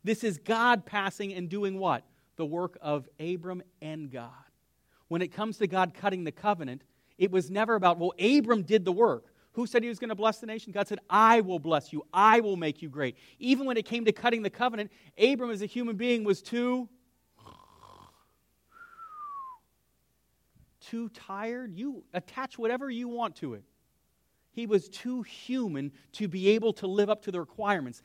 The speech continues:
And God said, "I'll even do the covenant for you. I'll do that work." It's the reminder when it comes to us returning to God, we cannot get to God on our own. Abram doesn't become the father of many nations 'cause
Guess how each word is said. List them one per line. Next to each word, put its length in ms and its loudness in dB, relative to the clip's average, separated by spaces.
And 160 -2
God 260 2
said, 200 0
"I'll 300 2
even 480 -4
do 280 -2
the 120 0
covenant 640 -2
for 280 -14
you. 180 -20
I'll 200 8
do 260 -2
that 420 4
work." 240 -12
It's 200 4
the 100 -4
reminder 440 4
when 100 0
it 80 -4
comes 240 -6
to 80 0
us 160 0
returning 380 -4
to 80 4
God, 340 0
we 200 2
cannot 800 0
get 280 0
to 80 -2
God 320 0
on 160 0
our 160 -2
own. 320 -4
Abram 400 0
doesn't 300 2
become 260 -6
the 80 -2
father 320 2
of 60 -2
many 160 -4
nations 260 -6
'cause 180 0